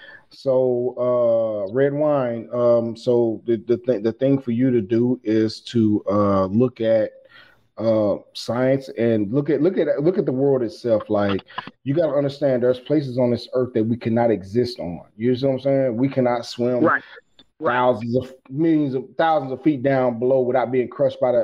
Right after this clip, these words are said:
Speaker 1: uh, by the pressures of the ocean. You cannot go
Speaker 2: Right.
Speaker 1: too high up in the
Speaker 2: Absolutely.
Speaker 1: atmosphere. See what I'm saying? So there's, so if there was a divine, if there was a divine creator, we should be able to do all those things, live in every, every inch of this earth without having to be,
Speaker 2: Right.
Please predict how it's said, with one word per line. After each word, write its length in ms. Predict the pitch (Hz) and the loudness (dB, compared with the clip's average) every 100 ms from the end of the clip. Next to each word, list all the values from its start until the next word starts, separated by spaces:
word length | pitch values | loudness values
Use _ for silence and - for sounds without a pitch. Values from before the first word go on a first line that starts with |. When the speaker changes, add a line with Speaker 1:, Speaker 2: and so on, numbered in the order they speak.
| 113 | 0
Speaker 1:
uh, 180 | 120 | -2
by 200 | 107 120 | 0 0
the 80 | 113 | 0
pressures 500 | - - 135 120 117 | 0 0 0 0 -2
of 140 | 120 113 | 0 0
the 60 | |
ocean. 440 | 113 123 113 95 87 - - - | 2 2 2 -8 -16 -16 -16 -8
You 100 | 131 | -6
cannot 380 | 131 147 139 139 | -2 0 2 2
go 200 | 123 135 | 2 2
Speaker 2:
Right. 160 | 196 170 | 2 0
Speaker 1:
too 120 | 143 | -2
high 380 | 120 139 135 127 | -4 -2 2 4
up 120 | 135 131 | 4 0
in 60 | 120 | -2
the 60 | |
Speaker 2:
Absolutely. 200 | 120 139 | 0 2
Speaker 1:
atmosphere. 500 | 131 127 - 135 131 131 - - | 2 0 -2 0 0 0 -10 -4
See 120 | 208 | -2
what 80 | 202 | 0
I'm 40 | |
saying? 260 | 214 208 202 - | 0 -2 -2 -6
So 220 | - 156 | -4 0
there's, 400 | 170 165 139 139 | 2 2 0 -4
so 180 | - 147 | 0 0
if 100 | 143 | 0
there 140 | 190 190 | 0 2
was 160 | 165 | 2
a 140 | 143 131 | 0 0
divine, 440 | 127 113 170 190 160 | 0 0 0 0 0
if 140 | 139 | 0
there 100 | 160 | 0
was 160 | 180 180 | 0 0
a 40 | |
divine 440 | 151 135 135 151 | -2 0 0 0
creator, 580 | 190 233 170 120 110 120 - - | -2 0 2 2 0 -6 -12 -6
we 100 | 143 | -2
should 200 | 147 151 | -2 -2
be 100 | 151 | 0
able 180 | 143 139 | 2 2
to 80 | 131 | -2
do 200 | 123 127 - | -2 -4 -2
all 300 | 160 202 175 | 0 2 0
those 200 | 127 123 | -2 -4
things, 260 | 127 123 113 | -2 -2 0
live 160 | 127 127 | 2 2
in 100 | 120 - | 0 0
every, 440 | 180 208 202 165 - - | 0 2 0 -2 -4 -2
every 240 | - 180 | 0 0
inch 180 | 175 165 | -2 -2
of 80 | 156 | 0
this 200 | 151 139 - | 0 0 0
earth 200 | 160 120 | 0 0
without 320 | 120 139 147 | 2 2 2
having 260 | 151 147 131 | 2 2 2
to 60 | |
be, 380 | 120 131 127 123 | 0 0 0 -2
Speaker 2:
Right. 320 | 131 143 131 | 0 0 0